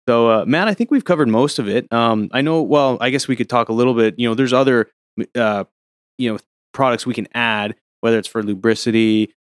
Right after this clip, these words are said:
you know, whether it's, uh, you know, some sort of asphaltene.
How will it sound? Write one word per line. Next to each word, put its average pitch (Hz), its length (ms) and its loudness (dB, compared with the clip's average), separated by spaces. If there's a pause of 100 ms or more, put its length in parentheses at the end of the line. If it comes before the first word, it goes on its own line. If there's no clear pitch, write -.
(140)
you 107 80 -8
know, 107 120 -4
whether 104 220 -2
it's, - 280 -16
uh, 95 320 -8
you 104 100 -12
know, 95 80 -14
some 101 220 -12
sort 107 180 -8
of 98 220 -8
asphaltene. 107 960 -2